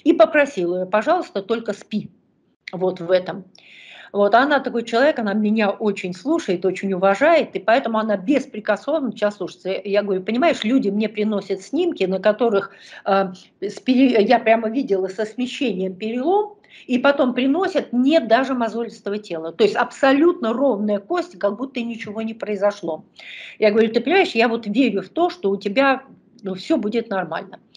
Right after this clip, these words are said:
Ну и, как всегда, я очень занята, я исчезла на, почти на два года. Вот, мы с ней тоже не виделись. И когда я сейчас приехала, я решила пригласить на день рождения, а сама не решаюсь. И вдруг она мне звонит поздравить меня.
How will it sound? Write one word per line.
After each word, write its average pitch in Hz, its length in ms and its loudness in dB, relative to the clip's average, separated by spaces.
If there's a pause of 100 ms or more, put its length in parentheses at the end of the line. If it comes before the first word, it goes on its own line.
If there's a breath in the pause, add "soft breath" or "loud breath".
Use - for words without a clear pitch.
(380 loud breath)
Ну 320 180 6
и, 349 100 8
как 254 220 4
всегда, 240 300 2
я 226 160 2
очень 202 280 -4
занята, 226 420 -2
я 190 260 -4
исчезла 196 580 -6
на, 180 520 -6
почти 190 360 -4
на 180 200 -4
два 180 100 -4
года. 170 380 -4 (480)
Вот, 180 240 -2
мы 208 80 4
с 208 100 -4
ней 214 120 2
тоже 190 280 0
не 190 140 -2
виделись. 175 440 -6 (360 loud breath)
И 226 60 0
когда 247 280 4
я 269 120 6
сейчас 247 260 0
приехала, 240 680 -2
я 208 200 -2
решила 220 360 -6
пригласить 226 520 -2
на 202 120 -6
день 214 280 -6
рождения, 269 340 -2
а 214 40 -6
сама 262 240 -2
не 269 140 4
решаюсь. 185 680 -2
И 226 80 -6
вдруг 381 260 4
она 311 160 4
мне 277 200 0
звонит 330 460 0
поздравить 190 580 -2
меня. 170 280 -10